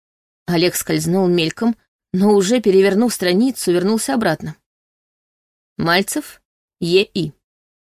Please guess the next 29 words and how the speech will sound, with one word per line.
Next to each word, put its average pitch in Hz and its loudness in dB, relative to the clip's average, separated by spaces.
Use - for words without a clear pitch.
Олег 208 0
уже 180 0
недавно 190 2
видел 196 0
эту 165 -6
фамилию 185 -2
и 190 0
даже 202 0
помнил, 269 2
где. 156 -2
Осталось 202 0
только 190 -4
уточнить 185 -2
инициалы. 175 0
И 294 0
они 196 2
совпали. 151 -6
На 180 2
Мальцева 196 0
Егора 170 2
Ивановича 160 -2
были 269 2
оформлены 262 0
две 185 2
квартиры 190 -2
последователей 196 0
общины 185 -2
спасения 185 0
мира. 165 -2